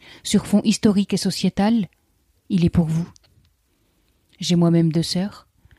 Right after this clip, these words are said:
et même si je ne me suis pas retrouvée dans le lien perfide qui unit Katrina et Teresa, j'ai pu m'identifier s'agissant du rapport d'influence, mais seulement quand il est positif.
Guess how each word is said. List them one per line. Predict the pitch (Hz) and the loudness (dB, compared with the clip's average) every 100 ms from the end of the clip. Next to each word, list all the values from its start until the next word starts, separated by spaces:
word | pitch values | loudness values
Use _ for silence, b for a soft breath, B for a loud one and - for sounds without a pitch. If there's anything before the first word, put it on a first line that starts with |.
| _ _ | _ _
et | 220 | 4
même | 269 277 | 6 6
si | 269 247 | 4 6
je | |
ne | 247 | 6
me | 233 240 | 6 4
suis | 247 | 2
pas | 247 247 | 2 2
retrouvée | 247 - 240 190 | 2 0 0 2
dans | 185 | 2
le | 180 | 2
lien | 180 190 | 2 -2
perfide | - 202 - 196 165 | -4 -6 -4 -6 -6
qui | - 190 | -6 -2
unit | 185 185 | 0 -2
Katrina | 202 - - 190 180 - | -4 -8 -2 -2 -2 -6
et | 180 | -6
Teresa, | 180 180 175 214 - _ _ _ _ _ _ _ _ - | -4 -4 -4 -8 -12 _ _ _ _ _ _ _ _ -6
j'ai | 165 | -4
pu | - 196 | 2 2
m'identifier | 185 185 185 190 - 208 | 4 2 0 -4 -4 -4
s'agissant | 202 175 185 196 185 | -2 -2 0 0 0
du | |
rapport | 180 185 190 180 | 0 -2 -2 0
d'influence, | 180 - 185 180 160 - - _ _ _ _ _ _ | -2 -2 -2 -2 -2 -8 -12 _ _ _ _ _ _
mais | 220 | 0
seulement | 233 240 233 233 | 4 4 6 4
quand | 220 - | 0 0
il | 220 | 0
est | |
positif. | 214 214 202 - 175 - - | 2 2 0 -6 -12 -14 -20